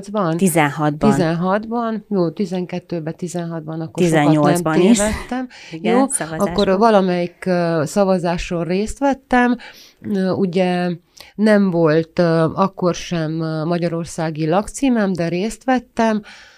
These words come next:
Speaker 2: a szavazáson, ö, és, ö, azóta, ö,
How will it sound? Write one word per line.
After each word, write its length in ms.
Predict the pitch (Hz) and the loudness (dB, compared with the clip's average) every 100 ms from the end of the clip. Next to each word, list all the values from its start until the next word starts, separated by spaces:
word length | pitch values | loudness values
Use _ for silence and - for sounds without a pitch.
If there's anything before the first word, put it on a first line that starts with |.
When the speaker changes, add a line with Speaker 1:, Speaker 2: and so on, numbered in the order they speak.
| - - - | -20 -20 -8
Speaker 2:
a 100 | 185 | -4
szavazáson, 1000 | 214 196 196 185 180 - 202 185 175 175 | 0 0 0 0 -4 -6 -6 -6 -6 -6
ö, 300 | 165 165 160 - _ | -8 -8 -10 -12 _
és, 560 | 160 180 180 175 - 190 | -2 0 -2 -4 -6 -4
ö, 480 | 185 175 170 170 165 175 151 _ _ _ _ _ - | -2 -2 -4 -4 -6 -8 -12 _ _ _ _ _ 0
azóta, 720 | 226 180 170 156 - 208 277 302 - _ - - - - | 2 4 2 0 2 4 4 0 -6 _ -20 -20 -20 -6
ö, 300 | 190 190 | 0 2